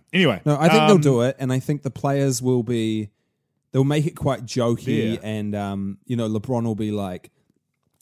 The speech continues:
Speaker 2: explain everything, and they'll really, to not hurt anyone's fe-, feelings, you know, they'll be like, you know, if he's picking between Kyrie and Kemba, he'll be like, you know, love Kemba,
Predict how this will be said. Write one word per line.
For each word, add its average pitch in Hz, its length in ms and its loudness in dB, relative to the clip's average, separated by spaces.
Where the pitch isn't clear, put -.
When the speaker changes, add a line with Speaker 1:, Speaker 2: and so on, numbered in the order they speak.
Speaker 2:
explain 123 680 -2
everything, 107 840 -4
and 120 160 -4
they'll 117 100 0
really, 123 360 0
to 127 200 -4
not 127 260 -2
hurt 117 200 0
anyone's 107 340 -4
fe-, 107 280 -4
feelings, 101 500 -6
you 101 80 -8
know, 90 160 -8
they'll 95 140 -6
be 98 140 -8
like, 90 340 -12
you 117 100 -2
know, 101 160 -2
if 98 100 -6
he's 117 200 -2
picking 107 320 -4
between 98 560 -6
Kyrie 98 560 -4
and 92 240 -8
Kemba, 95 460 -6
he'll 92 140 -8
be 90 160 -8
like, 87 340 -14
you 113 160 -2
know, 98 280 -4
love 107 320 -4
Kemba, 98 640 -6